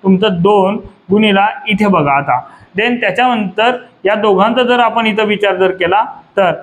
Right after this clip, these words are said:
हे रेशिओ आहे मित्रो, काय आहे? रेशिओ. आणि रेशिओ गुणिले, आता इथे जर कन्सिडर जर केलं असतं तर आठ एक्स आणि इथं काय आला असता? पाच एक्स.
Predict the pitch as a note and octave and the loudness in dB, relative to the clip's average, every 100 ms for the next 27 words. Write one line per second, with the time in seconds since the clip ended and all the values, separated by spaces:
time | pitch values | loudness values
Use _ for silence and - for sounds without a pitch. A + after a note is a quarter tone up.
0 | - _ - A#3 B3+ C4+ - D4 C#4 A3 | -14 _ -4 -2 0 0 2 2 2 0
1 | F3 D3 C3+ D#3 F3 F#3+ B3 A#3+ A#3 G3+ | 0 2 2 2 2 2 0 0 0 2
2 | F3+ E3+ A3 A3+ A#3 G#3+ C4+ B3 B3 B3 | 2 2 0 0 -2 0 0 2 2 2
3 | A3+ A#3 B3+ B3 C4+ C4+ C4+ - G#3 G3 | 2 2 0 0 0 0 -2 -4 0 0
4 | A#3 B3+ B3+ C4 C4 B3+ B3+ B3 B3+ B3 | 0 0 0 0 0 0 0 0 -2 0
5 | G3+ G#3+ G#3+ A#3+ A#3+ A#3 A3+ A3+ A3+ A#3 | 2 0 0 -2 -2 0 0 0 0 0
6 | A3+ A3 A3 A3 - A3+ G#3 E3+ E3 - | 0 0 2 0 -2 -2 0 0 -2 -4